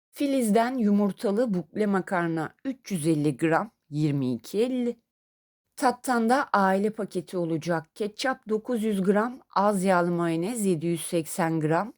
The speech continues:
toplam fiyat doksan dört elli. Milka kakaolu fındık kreması gelecek. Üç yüz elli gramlık cam kavanoz, yüz on dokuz lira. Kent karbonat, bir kilogramlık paket, kırk yedi elli.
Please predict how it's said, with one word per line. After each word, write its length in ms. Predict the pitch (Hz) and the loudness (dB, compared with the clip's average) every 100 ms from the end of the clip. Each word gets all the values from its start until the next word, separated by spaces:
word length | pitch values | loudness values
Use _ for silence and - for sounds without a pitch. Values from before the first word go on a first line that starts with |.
| - | -4
toplam 480 | 190 156 - 160 160 | -2 0 0 0 0
fiyat 420 | 175 175 - - | 0 -2 -2 -6
doksan 500 | 160 - 170 151 131 | -6 -2 0 2 2
dört 280 | 131 190 233 | 2 0 -2
elli. 300 | 208 190 196 _ _ _ _ _ _ _ _ 233 | -2 -4 -8 _ _ _ _ _ _ _ _ 0
Milka 560 | 254 254 - 269 294 | 2 2 -2 -4 -4
kakaolu 500 | - 208 - 214 208 | -4 -6 2 2 4
fındık 440 | 202 208 202 208 - | 2 0 2 0 -2
kreması 460 | 202 196 202 - | 0 2 0 0
gelecek. 580 | 185 185 185 180 254 - - | 0 2 2 2 0 -2 -12
Üç 260 | - - 202 | -12 -8 -6
yüz 140 | 165 | 0
elli 280 | 180 196 196 | 2 2 2
gramlık 560 | 190 175 170 170 160 | 2 4 2 0 -4
cam 280 | - 175 214 | 0 0 0
kavanoz, 720 | 226 214 175 165 156 180 - | -4 -2 0 0 -2 -4 -8
yüz 260 | 151 156 131 | -4 -4 0
on 240 | 156 214 | 0 0
dokuz 360 | 240 - 226 196 | -4 -4 -6 -2
lira. 280 | 208 202 202 _ _ _ _ _ _ | 0 0 -4 _ _ _ _ _ _
Kent 320 | 277 269 269 | 0 0 0
karbonat, 760 | - 254 226 214 208 190 185 - | -2 0 2 2 2 0 -2 -4
bir 240 | 165 185 | 0 0
kilogramlık 880 | - 185 180 156 175 165 160 156 - | -2 0 0 2 2 2 0 -2 -4
paket, 520 | 165 156 170 156 - | -6 -2 -4 -4 -10
kırk 300 | - 160 - | -8 -8 -6
yedi 280 | 135 123 131 | -6 -2 0
elli. 460 | 170 233 240 240 | 2 2 2 0